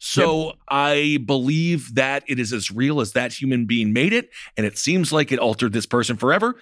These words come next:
Speaker 1: So
Speaker 2: It
Speaker 1: from that
Speaker 2: did.
Speaker 1: per-, from that perspective, it's about as real as anything.
Speaker 2: It struck
Speaker 1: Also,
Speaker 2: dead Fred.
Speaker 1: A I is freaking horrifying, and, um, people, we've just, we gotta use it as a proper tool. But holy hell, man,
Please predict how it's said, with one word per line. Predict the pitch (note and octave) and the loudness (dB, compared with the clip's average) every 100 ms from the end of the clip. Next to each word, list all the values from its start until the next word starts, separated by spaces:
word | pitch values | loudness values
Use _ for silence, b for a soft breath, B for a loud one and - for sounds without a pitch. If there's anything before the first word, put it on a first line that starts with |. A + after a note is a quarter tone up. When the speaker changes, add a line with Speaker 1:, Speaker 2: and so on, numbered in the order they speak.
| b | b
Speaker 1:
So | - G#3+ | 0 2
Speaker 2:
It | |
Speaker 1:
from | C#3+ | 4
that | D3 F#3+ - | 2 2 -2
Speaker 2:
did. | |
Speaker 1:
per-, | - D3+ | -6 -2
from | G3+ F3 | 0 2
that | E3+ C#4 | 2 0
perspective, | - B3+ - C#4 - G#3 E3 | 0 -2 0 0 2 0 0
it's | - D3 | -4 -2
about | D#3+ E3+ | 0 0
as | A2+ | 0
real | B2 G#3 B3 | 2 2 2
as | G3 | 2
anything. | C4 A3+ F3 F3 - b b | 0 0 0 -2 -4 b b
Speaker 2:
It | G#3+ | 0
struck | - G3+ C4+ C4+ | 2 2 2 4
Speaker 1:
Also, | B3 | 2
Speaker 2:
dead | C#4+ C#4+ | 2 0
Fred. | D#4 D#4+ D#4 | 0 2 2
Speaker 1:
A | |
I | D#4 D4 D4+ C4 | 0 0 -2 -4
is | - | -10
freaking | - C4+ E4 | -6 -4 0
horrifying, | E4 C4 C4+ C4+ C4+ C4+ C#4 _ B B | 2 4 2 2 0 0 -2 _ B B
and, | - C#3+ D3 C#3+ C#3 | -2 0 2 0 0
um, | C#3 C3+ C3 B2+ C3 - - _ - | 2 4 2 0 -6 -14 -20 _ -10
people, | - A#3+ - C#3+ C3 C3+ _ - | -2 0 2 2 2 -2 _ -10
we've | A#2 B2+ G2+ | 0 0 2
just, | C#3+ C#3+ C3+ | -2 -2 0
we | A#2+ | 2
gotta | A#2 A#2 | 2 2
use | B2+ C3 | 2 2
it | |
as | C3+ A#2 | 0 -2
a | |
proper | - - C#3+ D#3 | -6 0 0 2
tool. | C#3 - A#3+ G#3 C#3 C3 b b b b b | 0 2 4 4 2 -4 b b b b b
But | D3 | 2
holy | F3 F3 D3+ C3+ | 4 4 4 4
hell, | C3 A#2+ | 2 2
man, | A#2+ A#2 A2 | 2 0 -4